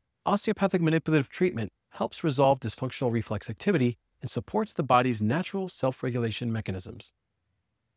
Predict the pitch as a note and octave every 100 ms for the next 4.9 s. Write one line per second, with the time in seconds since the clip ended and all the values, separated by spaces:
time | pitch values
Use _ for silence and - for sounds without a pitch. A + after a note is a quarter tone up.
0 | _ _ _ _ _ _ G3 A#3+ - F3+
1 | E3 C#3 E3 - B2 B2+ A2 B2 G#2+ G#2
2 | A#2 G2+ F#3 G3+ B2 G#2 _ _ - B2+
3 | - F3+ G#3+ G3+ D3+ D#3 D3 - A2 G2+
4 | A#2+ - A2 - G2 E2+ - -